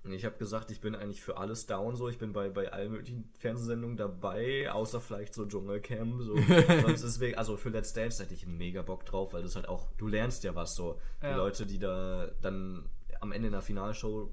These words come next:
Speaker 1: stehen, die finalen drei oder so, die können ja dann wirklich gut tanzen, so.
Speaker 2: Ja.
Speaker 1: Ähm, und das ist halt eine mega coole Erfahrung.
Speaker 2: Ich glaube da schon, dass es in der Disco bei mir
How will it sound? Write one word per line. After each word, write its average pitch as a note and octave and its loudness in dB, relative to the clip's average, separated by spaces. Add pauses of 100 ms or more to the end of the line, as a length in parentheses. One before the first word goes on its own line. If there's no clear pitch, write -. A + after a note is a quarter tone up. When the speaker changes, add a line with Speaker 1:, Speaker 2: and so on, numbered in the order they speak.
Speaker 1:
stehen, A2+ -4
die G#2 -2
finalen G2+ -2
drei G2+ 0
oder G#2+ -2
so, G#2 -2
die F#2+ -4
können B2+ -2
ja A2+ -2
dann G2 -2
wirklich A#2 -2
gut A#2+ -2
tanzen, A#2+ -2
so. F2 -4 (120)
Speaker 2:
Ja. C#3+ -4 (720)
Speaker 1:
Ähm, F2+ -4
und F2 -6
das F#2+ -6
ist F#2+ -8
halt G2+ -6
eine F#2 -6
mega F2 -6
coole E2+ -8
Erfahrung. E2 -8
Speaker 2:
Ich - -8
glaube D#3+ 2
da D3 4
schon, D3+ -4
dass D3 0
es B2+ -2
in D3 -6
der C3+ -2
Disco D3 -4
bei C#3+ -2
mir C3 -2